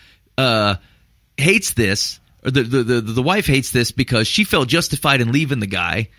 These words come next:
and now he's around, and now he seems to be sucking in new husband, and so she comes off the worst. But it, but if it went down like Nathaniel said, she, I don't know, you kinda had this coming.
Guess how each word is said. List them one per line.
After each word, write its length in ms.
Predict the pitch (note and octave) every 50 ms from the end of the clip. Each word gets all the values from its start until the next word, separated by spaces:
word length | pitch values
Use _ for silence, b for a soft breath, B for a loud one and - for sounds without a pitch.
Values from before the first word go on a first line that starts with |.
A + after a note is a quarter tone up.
| b -
and 140 | - C3
now 180 | D3+ F3 F#3 F#3+
he's 220 | F3 F3 D3 A2
around, 580 | B2 G#2+ G2+ B2+ C#3+ C#3 G2 F2 E2+ F#2+ A#2 - b b b b b b b b
and 120 | - D3
now 140 | E3+ G3 A3
he 80 | G3+ F3
seems 260 | - - F#3 E3+ C3+
to 60 | C#3
be 100 | C3+ D3
sucking 420 | C3+ - - G3 F3+ - F3 D3+ D3
in 340 | D3 C#3+ C#3+ C3+ B2 G#2 - _ _ _ _ -
new 260 | B2+ D3 G3 A3+ A3+
husband, 500 | E3 B2+ A2 G2+ F#2+ G2 G2 G2 A2+ - b b b b
and 140 | - C#3 C3
so 100 | - D#3+
she 200 | C#3+ - - A3+
comes 300 | G3+ - G3 F#3 D#3 C#3
off 220 | D#3+ C#3+ C#3 - -
the 80 | A#2
worst. 480 | G#2 A#2 C3 G2 E2+ - - - - - _ _ _ _ _ _ _ _ _ _ _ _ _ _ _ _
But 140 | - D3+ F3+ D3
it, 120 | - C3+
but 140 | D#3+ F3 E3+
if 100 | C#3+ -
it 40 | F3
went 160 | E3+ G#3+ E3+ D#3
down 200 | F#3 F#3+ F#3 F3
like 180 | E3 D3 -
Nathaniel 340 | C#3 - - D#3+ D3+ C#3 C3
said, 220 | - - F#3+ F3+
she, 120 | - - - -
I 140 | E3 G#3+
don't 100 | G#3+ G3+
know, 140 | B2 A#2+ B2+
you 160 | C#3 D3 C#3+
kinda 220 | C#3 - B3+ G#3+ D#3
had 140 | C#3+ C3+ A2
this 140 | G#2 -
coming. 280 | - - A2+ F#2 D#2+